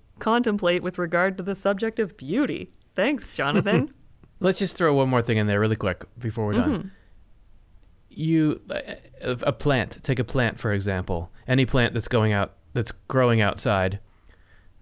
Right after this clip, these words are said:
Speaker 2: Um, actually, zoom out a little bit, 'cause I was just, um, like, let's think about my front yard. And there's a, I see it a lot,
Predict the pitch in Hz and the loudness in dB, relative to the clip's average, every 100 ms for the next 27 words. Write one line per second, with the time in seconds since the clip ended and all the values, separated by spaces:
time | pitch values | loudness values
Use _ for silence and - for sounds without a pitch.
0 | - - 107 98 101 139 175 113 - 131 | -20 -12 -6 -2 0 2 2 0 0 0
1 | 208 233 - 120 120 104 107 - 127 120 | 2 2 2 2 4 2 0 0 0 2
2 | 151 143 - - - - 113 98 98 - | 0 -2 -4 -12 -14 -4 0 0 0 -2
3 | 110 - 147 - 156 143 127 113 - - | -4 -2 -2 0 0 2 4 2 0 -8
4 | - - - 131 117 - 113 95 98 85 | -20 -20 -4 2 2 4 0 0 -2 -4
5 | - - - - - - - - - - | -6 -14 -20 -20 -20 -20 -20 -20 -20 -20
6 | - - - - 127 120 117 113 - 123 | -20 -20 -20 -2 2 4 4 2 0 0
7 | 113 120 123 120 156 147 127 117 101 104 | 2 2 2 0 2 4 4 4 4 2
8 | - | -4